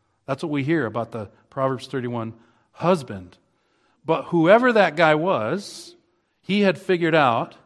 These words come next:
how to enable his wife to be fruitful, right? Successful. He had encouraged his wife to do some things that I don't encourage my wife to do. "Here's the checkbook, honey.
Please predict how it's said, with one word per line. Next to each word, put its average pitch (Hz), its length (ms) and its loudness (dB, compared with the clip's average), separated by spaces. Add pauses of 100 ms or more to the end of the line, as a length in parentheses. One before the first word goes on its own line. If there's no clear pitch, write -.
(500)
how 165 220 2
to 160 120 0
enable 139 580 0
his 160 200 -4
wife 120 500 -4 (460)
to 139 100 -10
be 123 200 -6
fruitful, 131 760 -6 (880)
right? 135 380 -6
Successful. 127 800 -6 (380)
He 170 180 -2
had 170 300 0 (180)
encouraged 175 680 0
his 131 180 -4
wife 127 520 0 (320)
to 151 100 -8
do 151 280 0
some 147 200 -6
things 151 300 -4
that 131 120 -2
I 139 240 2
don't 139 320 -4
encourage 135 360 -6
my 127 200 2
wife 98 300 -6
to 107 100 -18
do. 101 300 -10 (220)
"Here's 190 220 -8
the - 80 -16
checkbook, 175 580 -8
honey. 117 300 -10